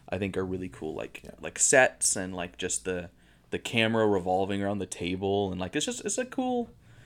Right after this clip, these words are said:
Speaker 1: it's a, it's a really cool scene. I, I
Speaker 2: One,
Speaker 1: like that
Speaker 2: uh,
Speaker 1: part. I think that's fun.
Speaker 2: one Lando part I like a lot is right after the, right after the Kessel Run is completed and they get to the,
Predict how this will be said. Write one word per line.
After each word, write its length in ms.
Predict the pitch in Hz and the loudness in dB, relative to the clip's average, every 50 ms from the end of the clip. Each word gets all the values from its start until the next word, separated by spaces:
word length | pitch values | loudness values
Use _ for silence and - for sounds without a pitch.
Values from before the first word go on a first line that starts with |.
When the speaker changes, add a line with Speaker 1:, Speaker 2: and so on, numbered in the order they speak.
| - - - - - - - - - - - | -20 -20 -20 -20 -20 -20 -20 -20 -20 -16 -10
Speaker 1:
it's 180 | - 135 - | -6 -2 0
a, 80 | - - | 0 0
it's 140 | 143 - 165 | 0 2 0
a 80 | 160 | 2
really 160 | 147 139 127 110 | 2 2 0 -2
cool 180 | - - 90 - | -2 -4 -6 -6
scene. 320 | - - - - - - - | -6 -8 -8 -10 -12 -6 -2
I, 100 | - 123 | 0 0
I 160 | - - 135 | 2 4 4
Speaker 2:
One, 140 | - - - | 4 4 2
Speaker 1:
like 100 | - - | 2 2
that 100 | 135 123 113 | 0 0 0
Speaker 2:
uh, 40 | |
Speaker 1:
part. 220 | - 76 73 - - | 0 -4 -6 -8 -8
I 60 | - | -10
think 160 | 101 107 95 - | -10 -10 -10 -10
that's 160 | - - - | -10 -12 -12
fun. 240 | - - 69 78 98 - _ - | -12 -12 -14 -14 -14 -18 _ -8
Speaker 2:
one 300 | - 123 143 160 147 123 | -4 -2 -2 -2 -2 -2
Lando 240 | 120 117 117 131 131 | -2 -2 -2 -2 -4
part 200 | 131 - 104 95 | -4 -4 -4 -4
I 60 | 87 | -4
like 280 | 85 85 - - - - - - - | -4 -6 -8 -12 -14 -18 -20 -18 -14
a 40 | 120 | -10
lot 300 | 101 95 92 92 92 90 - | -8 -8 -8 -8 -10 -12 -14
is 220 | 110 95 92 98 - | -14 -12 -12 -14 -12
right 260 | - 110 107 110 110 | -6 -2 0 0 0
after 300 | 104 98 98 - - 98 | 0 -2 -2 -4 -8 -8
the, 320 | 95 101 92 90 90 - - - - - - - - - | -8 -8 -8 -8 -10 -10 -12 -16 -20 -20 -20 -20 -6 2
right 220 | 117 120 117 110 | 4 4 6 6
after 220 | 104 95 - 98 | 4 0 -2 -8
the 80 | 92 92 | -12 -12
Kessel 260 | - 87 87 - - | -10 -10 -12 -12 -12
Run 100 | - - | -16 -16
is 80 | - - | -16 -16
completed 460 | - - - - - - - 87 - | -18 -18 -16 -16 -14 -14 -14 -14 -14
and 100 | 92 90 | -14 -14
they 80 | 90 90 | -14 -14
get 200 | 82 85 - - | -14 -16 -14 -14
to 80 | 95 | -14
the, 260 | 90 90 90 87 82 | -12 -10 -10 -10 -10